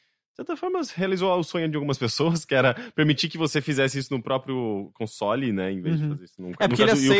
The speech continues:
Speaker 1: cartucho era caro
Speaker 2: é,
Speaker 1: pra
Speaker 2: vamos
Speaker 1: cacete.
Speaker 2: passar, ele aceita cartuchos normais, apesar de que não todos,
Speaker 1: É,
Speaker 2: né?
Speaker 1: não tem, ele, ela, a Tec-, Tectoy não garante compatibilidade com
Speaker 2: Com
Speaker 1: todos
Speaker 2: todos
Speaker 1: os
Speaker 2: os
Speaker 1: cartuchos
Speaker 2: cartuchos, mas ele
Speaker 1: antigos.
Speaker 2: aceita cartuchos, ele tem a aparência do Mega Drive original.
Speaker 1: Só a
Speaker 2: É.
Speaker 1: aparência, né? Porque o,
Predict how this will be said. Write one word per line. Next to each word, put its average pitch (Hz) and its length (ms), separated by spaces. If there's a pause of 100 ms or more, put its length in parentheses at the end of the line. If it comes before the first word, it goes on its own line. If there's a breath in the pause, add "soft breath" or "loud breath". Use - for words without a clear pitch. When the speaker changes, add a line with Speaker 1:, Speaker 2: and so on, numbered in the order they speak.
Speaker 1:
cartucho 165 200
era 135 100
caro 131 200
Speaker 2:
é, - 40
Speaker 1:
pra 190 80
Speaker 2:
vamos 196 140
Speaker 1:
cacete. 185 160
Speaker 2:
passar, 135 100
ele 151 120
aceita 185 360
cartuchos 156 460
normais, 123 560
apesar 127 320
de 120 100
que 120 140
não 120 260
todos, 139 540
Speaker 1:
É, 107 240
Speaker 2:
né? 90 80
Speaker 1:
não 104 240
tem, 110 360
ele, 101 220
ela, 92 260
a 87 60
Tec-, 95 240 (160)
Tectoy 95 280
não 92 200
garante 87 340
compatibilidade 85 840
com - 120
Speaker 2:
Com 120 40
Speaker 1:
todos 90 160
Speaker 2:
todos 123 200
Speaker 1:
os 123 60
Speaker 2:
os - 60
Speaker 1:
cartuchos 123 160
Speaker 2:
cartuchos, 190 200
mas 135 140
ele 127 100
Speaker 1:
antigos. 113 120
Speaker 2:
aceita 151 220
cartuchos, 185 500
ele 143 160
tem 143 220
a 139 60
aparência 131 420
do 127 80
Mega 123 200
Drive 113 300
original. 110 640 (280 soft breath)
Speaker 1:
Só - 160
a - 40
Speaker 2:
É. - 20
Speaker 1:
aparência, 127 400
né? 101 80
Porque - 240
o, 95 580